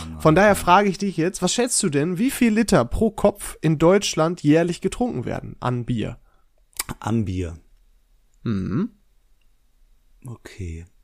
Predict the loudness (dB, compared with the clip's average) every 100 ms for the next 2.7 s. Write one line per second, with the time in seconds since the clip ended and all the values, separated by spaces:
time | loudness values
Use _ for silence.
0 | _ -4 -2 -2 -2 0 0 0 -2 -4
1 | -2 -2 -2 -4 -2 -4 -4 -2 -2 0
2 | -2 -6 -8 -8 -8 -10 -14